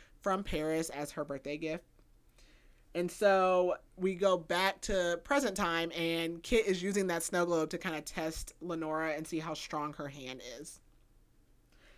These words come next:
Jesse comes in at the end of the evening, again, she's the one who's the maid,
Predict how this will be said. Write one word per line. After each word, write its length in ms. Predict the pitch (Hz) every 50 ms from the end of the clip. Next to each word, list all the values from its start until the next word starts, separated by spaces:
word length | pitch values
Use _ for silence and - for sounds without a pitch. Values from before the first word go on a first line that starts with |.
| - _ - -
Jesse 380 | 170 185 285 294 - 330 320
comes 300 | - - 381 311 269 254
in 420 | 208 - 175 175 175 180 180 190 -
at 140 | 170 175 170
the 80 | 175 165
end 80 | 165
of 80 | 170 165
the 120 | 170 -
evening, 480 | 156 156 151 160 160 156 156 156 165 165 - - - - - - -
again, 260 | 170 165 175 180 180
she's 240 | 175 - 180 165 165
the 80 | 185 175
one 120 | 170 170
who's 160 | 180 165 160
the 100 | 175 190
maid, 340 | 180 151 139 139 135 135